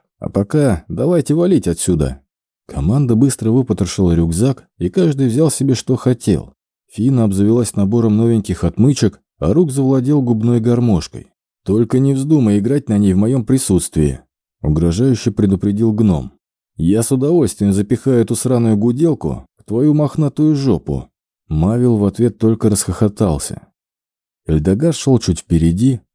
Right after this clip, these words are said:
а рядом с ним стройно вышагивала Салиси. Эльф хотел задать ей множество вопросов, как и Фине,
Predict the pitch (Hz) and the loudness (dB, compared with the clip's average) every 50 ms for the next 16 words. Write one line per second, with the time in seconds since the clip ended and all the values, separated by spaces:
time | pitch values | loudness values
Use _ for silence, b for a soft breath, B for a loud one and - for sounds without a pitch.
0 | _ _ - 90 123 156 156 147 131 - - - 160 170 147 - - - 117 139 | _ _ -4 -2 0 0 2 0 0 -2 0 0 2 2 2 0 -2 -2 0 0
1 | 147 139 123 113 110 104 - 117 117 113 117 120 117 117 117 110 - - 139 127 | 0 0 0 0 0 0 0 -2 0 0 0 0 2 0 0 0 -2 -2 0 0
2 | 98 78 71 65 - - - - - - _ _ _ _ _ _ _ 73 80 90 | 0 0 0 -4 -6 -8 -12 -14 -18 -20 _ _ _ _ _ _ _ -2 0 0
3 | 92 - - 90 87 - - 104 95 87 92 92 98 101 95 - 101 95 98 101 | 0 0 -2 -4 -4 -2 -2 0 0 0 2 2 0 0 0 0 0 0 2 2
4 | 101 95 95 87 - - 95 95 101 95 - 127 123 107 - - 80 - - 80 | 0 0 -2 -4 -4 -2 0 0 0 0 0 -2 -2 0 -2 -2 -4 -2 -2 -4
5 | 78 - 82 76 - - - 110 120 120 110 92 80 73 | -2 -2 -2 -4 -4 -2 -2 -2 0 2 0 0 0 -2